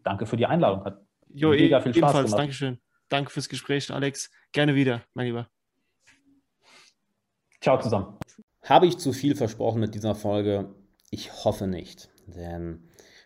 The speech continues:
Speaker 1: mir hat sie extrem viel Spaß gemacht. Ich hoffe, du konntest einiges mitnehmen, konntest einiges Neues lernen, neue Sichtweisen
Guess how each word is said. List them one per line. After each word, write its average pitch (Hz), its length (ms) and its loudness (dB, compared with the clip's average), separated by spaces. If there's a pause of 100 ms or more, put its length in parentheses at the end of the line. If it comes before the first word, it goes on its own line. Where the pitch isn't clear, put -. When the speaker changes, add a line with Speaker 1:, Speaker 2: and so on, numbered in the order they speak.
(120)
Speaker 1:
mir 139 200 6
hat 175 100 2
sie 147 120 2
extrem 139 320 -2
viel 123 140 -6
Spaß 107 340 -6
gemacht. 101 540 -6 (260)
Ich - 140 -20
hoffe, 107 220 -6
du 107 100 -6
konntest 101 340 -6
einiges 107 360 -4
mitnehmen, 107 580 -4 (240)
konntest 98 220 -10
einiges 98 320 -6
Neues 92 300 -6
lernen, 123 580 -4
neue 98 420 -4
Sichtweisen 101 800 -6